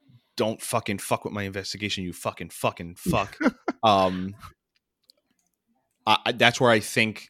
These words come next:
Speaker 1: it, it sort of splits into, like, hypocrisy into, "Now you're making this personal," you know?
Speaker 2: Yeah.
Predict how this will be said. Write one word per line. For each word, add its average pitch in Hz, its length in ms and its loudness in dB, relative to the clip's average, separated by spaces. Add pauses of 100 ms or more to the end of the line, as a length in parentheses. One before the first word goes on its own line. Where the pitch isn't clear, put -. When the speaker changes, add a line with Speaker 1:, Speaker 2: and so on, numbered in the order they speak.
(120)
Speaker 1:
it, 104 160 -2
it 104 200 -2
sort 104 220 2
of 85 100 -4
splits - 540 2
into, 92 240 -4
like, 87 240 0
hypocrisy 101 800 -2
into, 90 460 -4 (480)
"Now 104 120 -2
you're 101 140 0
making 101 240 -4
this 85 140 -8
personal," 76 640 -8 (240)
you 92 100 -8
know? 76 220 -6
Speaker 2:
Yeah. 139 380 8